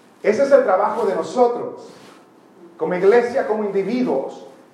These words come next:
compartir el Evangelio, hablar de la palabra del Señor, con nuestros parientes, con nuestros amigos más íntimos y con todo aquel que se nos ponga de frente, para que el Señor se glorifique en salvar sus vidas.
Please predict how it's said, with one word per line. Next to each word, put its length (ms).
compartir 540
el 120
Evangelio, 560
hablar 540
de 80
la 160
palabra 320
del 160
Señor, 400
con 260
nuestros 320
parientes, 560
con 340
nuestros 360
amigos 400
más 260
íntimos 400
y 60
con 280
todo 300
aquel 380
que 100
se 140
nos 80
ponga 260
de 120
frente, 840
para 340
que 140
el 40
Señor 600
se 100
glorifique 580
en 140
salvar 500
sus 220
vidas. 640